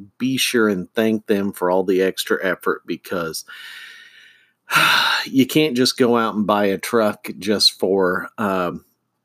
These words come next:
you know, uh, a short period of time. So you know that they're just having a lot of really long days making their deliveries. And so give them a, give them an attaboy, attagal, and, uh, encourage them along the way.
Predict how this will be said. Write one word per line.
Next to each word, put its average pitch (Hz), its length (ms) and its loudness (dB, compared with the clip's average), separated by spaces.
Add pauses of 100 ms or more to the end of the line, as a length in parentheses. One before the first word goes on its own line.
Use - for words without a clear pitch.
(160)
you 95 120 -2
know, 78 280 -6
uh, 57 300 -14 (300)
a 92 80 -4
short 113 400 2
period 101 240 2
of 90 120 -6
time. 98 320 -2
So 101 180 -2
you 95 180 -2
know 110 260 2
that 98 200 -4
they're 98 140 0
just 92 260 -6
having 92 340 -2
a 80 80 -6
lot 95 680 -2
of 85 180 -4
really 110 640 2
long 95 520 -2 (140)
days 78 720 -4 (360)
making 101 440 -2
their 87 160 0
deliveries. 80 800 -6
And 82 100 -18
so 73 280 -6
give 110 320 0
them 107 300 2
a, 90 280 -4 (420)
give 131 180 2
them 127 220 2
an 117 60 0
attaboy, 110 580 2
attagal, 101 880 2
and, 87 160 -8
uh, 82 180 -10 (580)
encourage 110 720 0
them 107 280 2
along 95 440 -2
the 87 100 0
way. 87 380 -4